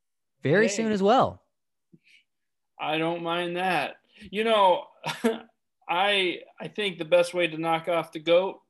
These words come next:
Speaker 2: is buy the whole goat farm. You're not the goat.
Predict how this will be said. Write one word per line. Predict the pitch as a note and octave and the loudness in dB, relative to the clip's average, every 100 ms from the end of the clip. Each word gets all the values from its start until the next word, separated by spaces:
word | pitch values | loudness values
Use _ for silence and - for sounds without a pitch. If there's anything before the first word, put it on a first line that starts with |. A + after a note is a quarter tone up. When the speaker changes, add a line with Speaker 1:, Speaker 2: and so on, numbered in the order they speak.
| _ _ _ - | _ _ _ -10
Speaker 2:
is | E3 | -8
buy | D3 E3 | 0 2
the | E3 | 4
whole | E3+ E3 | 2 2
goat | F3 F3+ F3 | 2 2 0
farm. | D#3 C#3+ C#3 _ _ - | -6 -6 -12 _ _ -8
You're | F#3 G#3 | -2 2
not | F#3+ E3+ | 2 2
the | |
goat. | D#3+ E3 C#3+ | 2 2 2